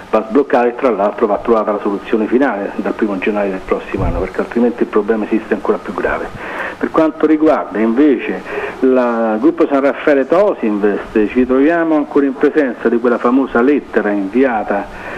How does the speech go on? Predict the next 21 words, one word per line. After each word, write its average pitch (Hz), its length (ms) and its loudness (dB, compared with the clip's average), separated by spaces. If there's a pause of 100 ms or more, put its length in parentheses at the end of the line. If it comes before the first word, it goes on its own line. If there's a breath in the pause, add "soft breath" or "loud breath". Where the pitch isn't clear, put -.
(140)
a 107 160 0
tutti 123 320 0
i - 20 6
dipendenti 151 840 2
e 110 60 4
anche 113 360 0
naturalmente 104 580 0
alle 101 100 2
istituzioni. 135 720 0
Mi 135 160 -6
sembra 104 260 0
che 101 100 -2
in 104 100 0
indirizzo 107 480 0
c'erano 107 400 0 (100)
cinquantadue, 113 960 0 (500 loud breath)
eh, 101 380 2
personaggi 120 1080 2
politici 110 640 2
istituzionali, 123 920 0 (440 loud breath)
eh, 107 400 2